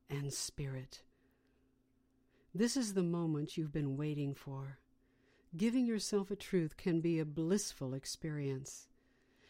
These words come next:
Giving yourself a truth helps lock in your new wonderful perceptions. A truth is a realization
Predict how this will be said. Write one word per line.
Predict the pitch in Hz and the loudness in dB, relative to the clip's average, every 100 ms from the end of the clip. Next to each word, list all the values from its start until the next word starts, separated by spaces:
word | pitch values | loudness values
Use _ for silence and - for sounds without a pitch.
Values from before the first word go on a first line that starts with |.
| - _ 151 | -20 _ 2
Giving | 185 214 185 | 4 6 4
yourself | 160 - 160 151 | 2 -2 -4 -4
a | 170 | -8
truth | - - 165 - - | -6 -2 -2 -4 -4
helps | 202 202 - | -4 -6 -8
lock | 160 180 220 233 | -6 -4 -6 0
in | 196 196 | 2 4
your | 185 180 | 6 4
new | 180 175 190 202 196 | 4 4 4 4 2
wonderful | 165 170 180 170 156 - 147 - | 2 4 4 2 -4 -4 -6 -6
perceptions. | 160 - 151 143 - 135 127 131 - - _ _ _ _ _ _ _ _ _ _ | -8 -6 -6 -8 -8 -6 -6 -10 -16 -20 _ _ _ _ _ _ _ _ _ _
A | 185 | -8
truth | - - 254 220 143 | -8 -6 -2 -2 -2
is | 170 156 | -4 -2
a | 160 | 0
realization | 190 226 220 180 190 185 - 143 143 | 0 0 -4 -2 -2 -2 -4 -4 -4